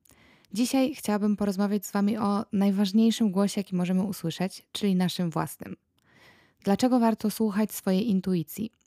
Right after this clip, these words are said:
Jak odróżnić ją od mówiącego do nas ego lub strachu oraz w jaki sposób można ją rozwijać? Jeżeli masz ochotę spędzić ten czas razem ze mną,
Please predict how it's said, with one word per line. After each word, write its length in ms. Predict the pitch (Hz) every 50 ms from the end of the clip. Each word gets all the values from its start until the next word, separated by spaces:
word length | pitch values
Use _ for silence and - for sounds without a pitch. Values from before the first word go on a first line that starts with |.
| - -
Jak 200 | 208 202 - -
odróżnić 540 | 202 175 202 214 220 208 196 190 175 - -
ją 120 | 165 156
od 120 | 156 170
mówiącego 500 | 175 185 170 185 180 180 - 190 185 190
do 100 | 180 185
nas 200 | 185 185 180 - -
ego 260 | - 190 170 - 180
lub 200 | 175 185 - -
strachu 540 | - - - - 170 160 147 - 175 185 220 - - - - - _ _
oraz 240 | - 190 190 180 180
w 40 | 214
jaki 200 | 226 - 247 -
sposób 360 | - - 208 - - 180 -
można 240 | 185 190 180 180 175
ją 120 | 170 170
rozwijać? 600 | 165 165 160 165 165 165 170 180 - - - - _ _ _ _ _ _ _ _ _ - _ _ -
Jeżeli 240 | 190 190 233 262 262
masz 180 | 247 233 226
ochotę 260 | 220 208 214 - 214
spędzić 380 | 196 - - 202 196 185 190 -
ten 140 | - 180 175
czas 160 | 185 175 165
razem 240 | 170 165 165 175 175
ze 120 | 196 220
mną, 180 | 220 240 294